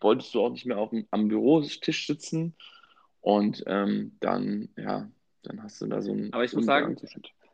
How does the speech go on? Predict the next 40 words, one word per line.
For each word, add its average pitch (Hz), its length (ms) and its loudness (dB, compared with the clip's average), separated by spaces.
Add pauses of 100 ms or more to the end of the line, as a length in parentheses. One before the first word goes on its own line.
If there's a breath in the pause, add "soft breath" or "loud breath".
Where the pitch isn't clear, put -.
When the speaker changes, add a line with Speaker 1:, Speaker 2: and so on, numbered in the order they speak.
(140)
Speaker 2:
bei 120 120 2
mir, 147 360 2
bei 127 120 0
mir, 151 360 0
also 120 160 2
ich - 80 -12
kann 135 140 -4
das 131 80 -6
voll 139 180 -2
nachvollziehen. 156 580 -2
Ich - 100 -12
finde 139 140 -6
es 131 60 -6
auch - 200 -4
immer, 131 280 -2
wenn 123 160 0
ich 123 80 -14
dann 123 100 -6
nach 117 120 -8
Hause 139 240 -2
radel, 139 360 0 (400)
äh, 120 300 0
so 127 100 -4
diese 120 240 -8
zehn 135 220 -4
Minuten, 156 500 -2 (100)
das 120 120 -14
finde 120 180 -8
ich - 120 -12
auch 139 100 -2
immer 110 160 -10
sehr 113 120 -4
nett, 131 180 -6
um 113 160 -12
so 117 80 -10
ein 113 40 -10
bisschen 120 200 -14
ab-, - 260 -10
abzuschalten. - 640 -6 (420 soft breath)
Und, 165 360 2